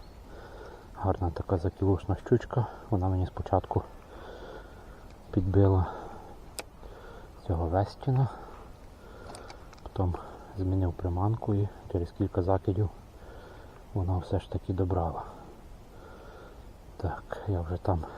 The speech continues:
не ловив, перейшов на інше місце. Хочеться пробігти такі перспективні місця.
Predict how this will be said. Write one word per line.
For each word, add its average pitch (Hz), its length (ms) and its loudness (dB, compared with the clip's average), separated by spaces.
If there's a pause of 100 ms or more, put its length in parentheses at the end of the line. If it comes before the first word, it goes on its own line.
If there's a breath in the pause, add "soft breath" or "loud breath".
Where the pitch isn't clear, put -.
(160 loud breath)
не 90 120 0
ловив, 90 360 4
перейшов 92 520 2
на 87 100 0
інше 107 300 2
місце. 107 440 0 (1300 loud breath)
Хочеться - 500 -2
пробігти 95 540 2
такі - 280 -2
перспективні 95 720 2
місця. 98 500 2